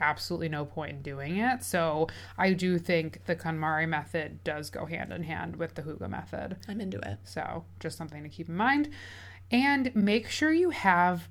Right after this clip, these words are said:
Speaker 1: time. This is something I
Speaker 2: Mm-hmm.
Speaker 1: feel like is fairly underrated when we talk about finding time to intentionally relax and, like, create space around us that feels good and cozy.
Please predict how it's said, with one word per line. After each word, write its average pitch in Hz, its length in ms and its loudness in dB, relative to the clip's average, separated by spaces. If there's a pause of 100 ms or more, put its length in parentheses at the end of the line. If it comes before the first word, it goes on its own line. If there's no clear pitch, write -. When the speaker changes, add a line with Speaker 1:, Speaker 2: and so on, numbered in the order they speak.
(100)
Speaker 1:
time. - 840 -8 (280)
This 190 220 2
is 269 120 -2
something 294 320 6
I 277 100 8
Speaker 2:
Mm-hmm. 180 100 2
Speaker 1:
feel 208 120 6
like 196 160 4
is 185 140 0
fairly 180 500 4
underrated 196 600 4
when 165 120 2
we 165 100 2
talk 165 300 0
about 175 260 2
finding 175 420 0
time 160 380 -2
to 170 180 -2
intentionally 175 640 -4
relax 160 520 0
and, 170 80 -4
like, 160 120 -4
create - 380 -6
space 170 340 -2
around 160 260 -2
us 156 100 -6
that 165 140 -6
feels 202 360 0
good 202 160 2
and 190 120 4
cozy. 160 540 0